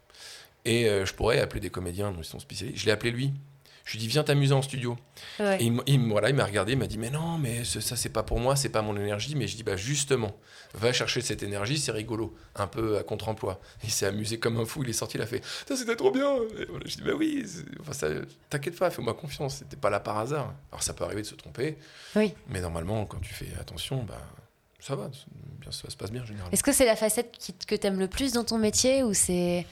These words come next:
Speaker 2: le fait d'être un peu un chef d'orchestre des projets que tu diriges, c'est quoi, euh ?
Speaker 1: C'est compliqué, c'est un, c'est un
Speaker 2: C'est un
Speaker 1: tout,
Speaker 2: mélange de tout
Speaker 1: c'est un
Speaker 2: aussi,
Speaker 1: mélange
Speaker 2: hein.
Speaker 1: de tout, mais c'est vrai que la, la partie du casting, euh, est, est formid-, enfin, est très intéressante, formidable.
Speaker 2: Ouais.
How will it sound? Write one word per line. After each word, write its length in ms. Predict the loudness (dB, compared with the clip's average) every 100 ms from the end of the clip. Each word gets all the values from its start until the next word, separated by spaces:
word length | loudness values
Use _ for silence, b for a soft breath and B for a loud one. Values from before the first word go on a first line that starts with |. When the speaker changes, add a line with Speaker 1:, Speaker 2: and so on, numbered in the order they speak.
| B
Speaker 2:
le 100 | 0
fait 240 | 6 6 8
d'être 240 | 4 6
un 60 | 4
peu 160 | 4
un 140 | 4 4
chef 240 | 4 4
d'orchestre 640 | 2 0 0 0 0 -6 -10 B B B
des 120 | 2 4
projets 300 | 4 2 0
que 40 |
tu 140 | -2 -2
diriges, 400 | 0 2 2 2
c'est 140 | 0
quoi, 200 | 2 4
euh ? 380 | 6 4 4 0 -6 -12 B B -16 -10
Speaker 1:
C'est 160 | -10
compliqué, 460 | -6 -6 -4 2 4
c'est 100 | 4
un, 140 | 2
c'est 140 | 4 2
un 240 | 2 2
Speaker 2:
C'est 140 | 6 8
un 60 |
Speaker 1:
tout, 40 | 10
Speaker 2:
mélange 300 | 8 6 4
de 80 | 4
tout 100 | 6
Speaker 1:
c'est 80 |
un 40 | 6
Speaker 2:
aussi, 100 | 6
Speaker 1:
mélange 160 | 6
Speaker 2:
hein. 20 | 4
Speaker 1:
de 60 |
tout, 180 | 4 4
mais 140 | 4
c'est 100 | 4
vrai 140 | 4 4
que 80 | 4
la, 240 | 4 4
la 100 | 4
partie 240 | 2 0
du 80 | -4
casting, 400 | 0 0 2 0
euh, 240 | 0 0 0
est, 300 | -2 0 -2
est 40 |
formid-, 320 | -2 -2 -2 -4
enfin, 200 | -4 -6
est 40 |
très 240 | -4 -4 -4
intéressante, 460 | -6 -6 -6 -8
formidable. 380 | -8 -6 -4 -6 B -2
Speaker 2:
Ouais. 120 | -2